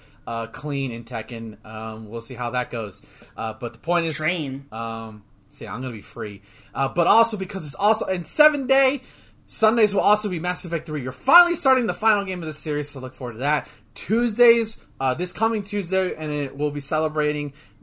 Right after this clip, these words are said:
Speaker 1: my fact of one year being an affiliate, and God, you guys have made the past several months of being an affiliate even more amazing. Like, everything's just constantly going up from viewership, subs. It's, it's all insane. Um, and, uh, Wednesdays,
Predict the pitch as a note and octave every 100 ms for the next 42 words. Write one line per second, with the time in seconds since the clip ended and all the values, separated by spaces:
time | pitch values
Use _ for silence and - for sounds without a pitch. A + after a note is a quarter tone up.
0 | - C3+ C3+ D#3 D3 C3+ A2+ C3 G3 A#3+
1 | A3+ G#3+ G#3 F#3 E3+ F3 D3+ D3+ - F3
2 | F3 D#3 B2 G#2 D#3 D#3+ D#3 C#3 D3 D3
3 | D3 C3+ C#3+ C3 - C#3+ C#3 - - -
4 | - G3+ G3+ D#3+ D3+ C3+ C3 C#3 C#3 C3
5 | - C3+ C3 B2+ C3 B2 A2+ - - A#2+
6 | C#3 D3 C3 C3+ C3 C3 A#2+ G#2 - D3+
7 | D#3 C#3 C#3+ C3+ A2 B2 - - C3+ C#3
8 | - B2 C3+ C3 B2+ B2+ A#2 G#2+ B2+ C#3
9 | C#3 - C3+ C3 - - - - D3+ C#3+
10 | C3+ C3 - _ - C#3 C3+ - - C#3
11 | D#3+ C#3+ C3+ A#2+ - A#2 A2 G#2 _ -
12 | _ - B2+ B2+ B2+ A#2+ G#2+ _ _ -
13 | D3 D3 C#3+ C3+ C#3 C#3 C3 C3 A#2 E3+
14 | A#3+ G#3 G3+ F#3+